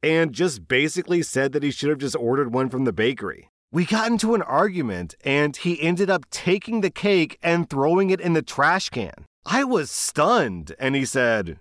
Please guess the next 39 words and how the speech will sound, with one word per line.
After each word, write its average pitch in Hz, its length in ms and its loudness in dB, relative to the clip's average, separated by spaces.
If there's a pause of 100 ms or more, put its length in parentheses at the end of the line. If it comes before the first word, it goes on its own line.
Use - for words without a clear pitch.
(140)
"You 139 180 0
know 156 160 4
what? 156 380 2 (160)
Forget 139 440 0
it. 85 200 -8 (160)
I'll 233 160 4
get 180 180 0
one 151 200 2
from 151 120 0
the 135 80 0
bakery." 104 600 -2 (200)
I 160 220 0
blew 170 380 -2
up 202 280 2
and 190 220 0
screamed 160 680 0
at 135 120 2
him. 95 320 -4 (380)
He 285 140 -2
told 185 260 2
me 147 120 2
to 135 100 2
stop, 107 580 -2
but 127 240 0
I 127 160 -2
went 120 240 0
upstairs, 127 680 0
got 175 320 -2
dressed, 117 440 0
and 107 280 -2
left. 104 480 -4 (160)
He 127 260 -4
tried 107 380 0
to 113 60 -6
get 110 180 -2
me 110 100 -2
to 101 100 0
stay, 104 520 0
but 107 360 -2